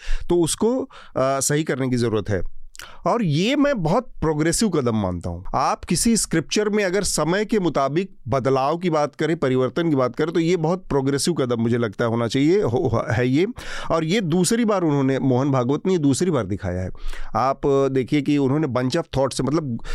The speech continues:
गोलवलकर की वाणी जो है राष्ट्रीय स्वयं स-, सेवक संघ के लोगों के लिए अंतिम बात है, उसके दाएं बाएं जाना, मतलब, एक तरह का वो है जिसको कहते हैं ना कि, अ, ब्लास्फेमी,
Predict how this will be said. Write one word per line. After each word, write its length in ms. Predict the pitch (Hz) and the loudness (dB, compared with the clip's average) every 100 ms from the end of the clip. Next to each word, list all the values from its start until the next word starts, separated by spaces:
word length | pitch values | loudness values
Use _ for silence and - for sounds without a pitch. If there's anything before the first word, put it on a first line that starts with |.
| - - | -4 -4
गोलवलकर 1120 | 120 127 135 135 151 147 190 214 226 226 - - | 0 2 4 2 4 4 4 2 -2 -4 -6 -2
की 120 | 185 | 0
वाणी 440 | 135 135 139 175 | 0 0 0 0
जो 160 | 160 156 | 0 2
है 280 | 147 170 - | 0 0 0
राष्ट्रीय 480 | 127 120 120 151 | -2 -2 0 2
स्वयं 260 | 151 139 131 | 2 2 0
स-, 100 | - | 0
सेवक 480 | 127 127 - 131 131 | 0 0 2 0 0
संघ 260 | - 135 127 | 0 0 0
के 160 | 131 | 0
लोगों 240 | 135 123 127 | 2 2 2
के 120 | 135 | 0
लिए 180 | 131 135 | 2 2
अंतिम 440 | 143 131 117 151 | 2 0 2 2
बात 220 | 123 113 | 2 0
है, 60 | 151 | 0
उसके 400 | 135 - - 170 151 | 0 -2 -2 -2 0
दाएं 340 | 131 123 139 147 | -2 0 0 0
बाएं 160 | 147 | 0
जाना, 260 | 131 131 143 | 2 0 0
मतलब, 420 | 139 120 156 156 | -2 0 -2 0
एक 220 | 151 127 | -2 -2
तरह 220 | 143 135 | 0 0
का 160 | 123 147 | 0 0
वो 240 | 131 131 | 2 2
है 120 | 139 139 | 2 2
जिसको 260 | 127 - | 0 0
कहते 260 | 127 123 165 | -2 0 0
हैं 60 | |
ना 80 | 196 | 0
कि, 140 | 208 208 | 0 -2
अ, 680 | - - - - 120 117 117 | -2 -14 -16 -4 0 0 0
ब्लास्फेमी, 840 | 131 117 131 127 - 165 151 110 | -2 -2 -2 -2 0 0 2 0